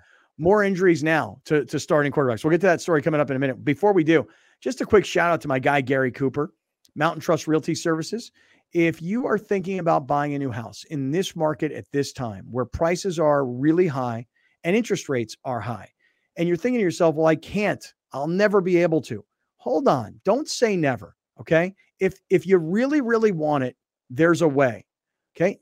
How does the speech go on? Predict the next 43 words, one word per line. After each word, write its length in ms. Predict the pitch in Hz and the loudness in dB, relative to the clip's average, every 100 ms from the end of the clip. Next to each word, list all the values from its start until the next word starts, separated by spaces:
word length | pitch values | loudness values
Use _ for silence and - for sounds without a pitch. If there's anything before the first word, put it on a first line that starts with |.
| - | -8
Maybe 260 | 131 143 | -4 2
a 60 | 196 | 4
little 160 | 208 220 | 6 6
bit 100 | 220 | 4
of 80 | |
flexibility 600 | - 226 220 196 208 220 226 | 2 0 0 0 2 4 2
about 240 | 208 202 | 2 0
where 300 | 214 208 214 | 0 2 4
it 60 | 208 | 4
is. 380 | 208 208 202 - _ _ | 4 2 0 -10 _ _
Maybe 200 | 117 131 | -12 -2
you 60 | 175 | 0
have 80 | 175 | 0
to 80 | 202 | -6
drive 440 | 156 170 180 196 | -6 -4 -2 0
a 60 | 202 | 0
little 220 | 196 202 | 2 2
bit 180 | 196 - | 0 -2
further, 420 | 202 190 190 175 _ _ | 0 0 0 -4 _ _
but 140 | 196 160 | -6 -2
you 140 | 202 | -2
can 160 | 233 277 | -2 -4
start 380 | - 226 196 127 | 0 0 0 0
building 400 | 185 202 196 160 | 0 2 0 0
wealth 260 | 165 175 | 2 0
through 160 | - 160 | 0 -2
home 180 | 143 156 | 0 0
ownership. 540 | 185 226 - 156 151 _ _ _ | 0 0 0 0 -2 _ _ _
It's 160 | 190 175 | -4 -2
just 240 | 262 254 | -4 0
that 140 | 240 226 | 4 4
it 100 | 180 | 2
may 260 | 180 220 | -2 0
not 200 | 254 240 | 2 0
necessarily 680 | 220 226 226 - 240 226 233 | 0 -4 -6 2 4 4 2
be 400 | 196 254 226 208 - _ _ - | -2 -2 0 -4 -8 _ _ -2
in, 380 | 202 202 208 190 _ | 0 0 -2 -6 _
you 60 | 190 | 0
know, 140 | 190 - | 2 2
Encinitas 600 | 220 214 214 220 214 151 | -4 -2 0 2 2 2
by 180 | 156 180 | 2 2
the 100 | 170 | 0
beach 380 | 139 190 - | 2 0 0